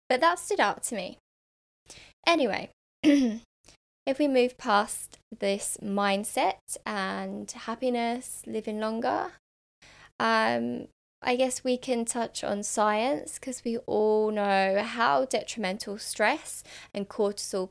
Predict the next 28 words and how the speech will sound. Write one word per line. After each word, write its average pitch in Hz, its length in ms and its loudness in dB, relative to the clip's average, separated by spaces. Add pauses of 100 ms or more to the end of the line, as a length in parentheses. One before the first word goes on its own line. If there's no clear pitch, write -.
play 202 180 -6
on 196 140 -4
health. 240 540 2 (680)
Um, 214 480 2
so 240 340 2
obvious 240 400 2
being 208 300 -2
a 202 60 -6
happier 208 580 -2
and 190 220 -6
less 208 180 -6
stressed - 600 -10
person, 277 760 -4 (840)
you 415 100 -2
know, 349 260 0 (100)
these 330 180 -2
could 440 180 0
align. 269 500 2 (520)
You 359 80 -2
know, 294 120 0
I'm 285 180 -2
sure 285 180 4
it's 262 160 0
not 233 200 -2
just - 220 -4
a 202 40 -8
coincidence. - 800 -12 (840)
Anyway, 277 580 2